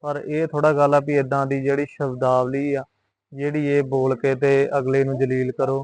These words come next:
ਕਿ ਤੂੰ ਚੂੜਾ, ਚੂੜਿਆ, ਇੱਧਰ ਬਾਹਰ ਨਿਕਲ, ਇਹ ਬਿਲਕੁਲ ਨਿੰਦਣਯੋਗ ਇਹ ਜਿਹੜੀ ਘਟਨਾ ਹੈ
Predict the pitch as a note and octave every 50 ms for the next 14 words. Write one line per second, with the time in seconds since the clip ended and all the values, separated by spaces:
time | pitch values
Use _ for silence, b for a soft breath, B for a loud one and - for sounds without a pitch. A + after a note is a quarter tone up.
0 | D3 _ - - - _ _ _ _ _ C#3+ B2+ C#3 C#3 C3+ C3 - C#3 C#3 C#3+
1 | D3 D3+ D3+ C#3+ C#3 - C#3 C#3 C#3 C#3+ C#3+ C#3+ C#3+ C3+ C#3 C3+ C3 B2+ C3 C3
2 | C3+ C#3 C#3 C#3 C3+ C3 B2 C3+ C3+ C3 - _ _ _ _ - _ _ _ _
3 | _ _ - - - D3 D3 D3 C#3 C3+ D3 D3 D3 C#3+ C#3 - - - D3+ E3
4 | E3+ E3+ D#3 D3 C#3+ C#3 C3+ C3+ C3+ C3+ C3+ C3 C3+ C3+ C3+ C#3 C3 C3+ C3+ C#3
5 | C#3 C3+ C#3 C3+ C3+ C3+ - - C3+ B2+ B2 B2 B2 B2+ B2+ C3+ C3+ C3+